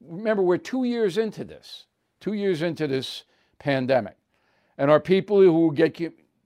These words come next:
covid immune from getting it again? All right, February twelfth, two thousand twenty-one. This is a quote from Fauci. "To be honest, I really don't know," unquote. That was a year ago. I mean, look,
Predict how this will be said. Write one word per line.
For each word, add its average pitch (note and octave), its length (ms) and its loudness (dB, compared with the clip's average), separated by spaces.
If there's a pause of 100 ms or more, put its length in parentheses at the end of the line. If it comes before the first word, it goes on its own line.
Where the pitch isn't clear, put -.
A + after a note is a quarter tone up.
(200)
covid D#3+ 300 4
immune D3+ 400 0
from F3+ 160 -10
getting E3 260 2
it E3 100 -2
again? G3+ 380 -2 (540)
All A#2+ 80 0
right, E3+ 240 4
February D#3+ 420 4
twelfth, F3+ 300 4
two F3+ 100 -4
thousand E3+ 460 -2
twenty-one. F#3 500 -2 (240)
This B2+ 160 -10
is C3+ 100 -12
a C3+ 60 -10
quote E3 320 -2
from D3+ 160 -8
Fauci. F#3+ 420 0
"To - 120 -6
be D3+ 160 0
honest, G3 380 -2 (180)
I B2+ 80 -4
really A#2+ 440 -8
don't A#2+ 300 -10
know," - 220 -20 (580)
unquote. A#2+ 460 -12 (1600)
That C#4+ 120 2
was D4 100 2
a D#4+ 60 4
year E4 280 6
ago. G#3+ 380 4 (3000)
I F#3 80 -4
mean, A#3 280 -4
look, C#4+ 320 0